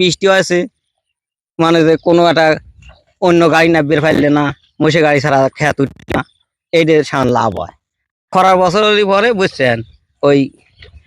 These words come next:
ই হয়, এই অন-, কেন মে-, মে-, আগেই মহিষে গাড়ি চলেছে, আগেই চলেছে, মানে কাঠের বাড়া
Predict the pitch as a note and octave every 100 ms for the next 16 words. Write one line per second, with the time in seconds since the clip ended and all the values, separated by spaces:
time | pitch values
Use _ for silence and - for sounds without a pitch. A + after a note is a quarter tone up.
0 | - - - D#3 D3+ C3+ B2 D#3 D#3 C#3
1 | - - G3+ G3 - - - - - -
2 | G#3+ G#3+ E3+ G3 G#3 G3+ A3+ G#3+ G3 A#3
3 | B3 G3+ G#3 G3 - F3 D3 A2+ G#2+ -
4 | - - - - - - - A#2 C3 D3
5 | A#2+ A#2 A2 A#2+ D#3+ D#3+ - - - -
6 | A3+ G#3+ A3+ G3 G3